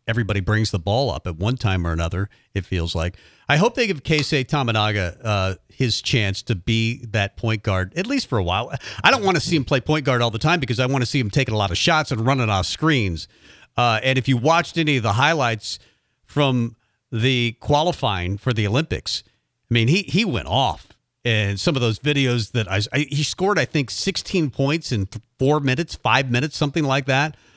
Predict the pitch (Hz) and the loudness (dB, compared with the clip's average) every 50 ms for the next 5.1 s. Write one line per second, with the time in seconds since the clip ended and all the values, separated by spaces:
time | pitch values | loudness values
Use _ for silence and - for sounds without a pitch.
0 | _ _ _ _ - 117 117 117 117 120 117 117 - _ - 135 127 113 143 160 | _ _ _ _ 0 2 2 4 4 2 0 0 -4 _ -8 -8 -2 0 0 0
1 | 120 127 139 147 156 - - 139 139 139 107 98 147 190 208 156 131 120 90 117 | 2 2 2 2 2 2 0 0 0 0 2 4 2 4 4 4 2 2 2 2
2 | 139 117 113 143 196 175 117 98 80 127 117 110 - - - 104 76 60 - - | 0 0 2 2 2 2 0 0 0 0 0 0 -2 -4 -4 -4 -4 -4 -10 -14
3 | _ _ _ _ _ _ - 123 113 110 107 110 107 - 165 160 143 - 156 131 | _ _ _ _ _ _ -2 0 2 4 2 2 2 2 0 0 2 2 0 0
4 | 123 123 127 - - - 120 110 117 143 151 - - 117 117 110 95 95 87 87 | 2 2 0 0 -2 -2 -2 2 2 2 2 0 0 0 0 0 2 0 -2 -2
5 | - | -4